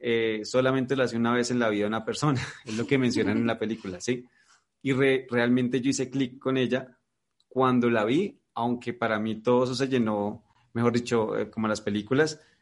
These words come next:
se silenció todo alrededor,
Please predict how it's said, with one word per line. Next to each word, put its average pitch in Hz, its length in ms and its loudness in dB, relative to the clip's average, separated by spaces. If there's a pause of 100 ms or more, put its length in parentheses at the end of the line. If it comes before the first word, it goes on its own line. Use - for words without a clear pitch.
(220)
se 110 680 -2
silenció 110 560 0
todo 117 220 4
alrededor, 117 920 6